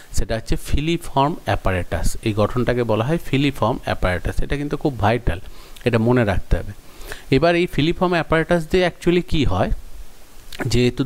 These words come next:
ধারেতে এরা জমে গিয়ে একটা ধাপের মতো, সিঁড়ির মতো তৈরি করে দেয়, তাহলে সেই সিঁড়ি দিয়েই দেখা যায় যে একটা male gamete আস্তে আস্তে উঠে fuse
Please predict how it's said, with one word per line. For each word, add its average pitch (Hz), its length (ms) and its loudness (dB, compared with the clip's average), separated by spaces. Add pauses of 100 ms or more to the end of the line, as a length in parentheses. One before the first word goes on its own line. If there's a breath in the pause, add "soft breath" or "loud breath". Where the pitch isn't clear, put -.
(100)
ধারেতে 113 400 0
এরা 135 120 4 (100)
জমে 120 340 4
গিয়ে 104 160 2 (440 loud breath)
একটা - 160 0 (140)
ধাপের 139 380 0 (100)
মতো, - 200 -2 (140)
সিঁড়ির 151 460 2
মতো 143 180 -2 (140)
তৈরি 117 320 4
করে 90 220 2
দেয়, 113 160 4 (400 loud breath)
তাহলে 123 280 4
সেই 143 140 4 (120)
সিঁড়ি 156 300 2 (100)
দিয়েই 180 240 2
দেখা 139 220 0 (100)
যায় 98 160 2 (420 loud breath)
যে 120 60 4 (260)
একটা - 240 -2 (120)
male 156 240 2
gamete 113 280 2 (160)
আস্তে - 300 2
আস্তে - 180 0 (140)
উঠে 113 240 -2 (440 soft breath)
fuse 143 280 4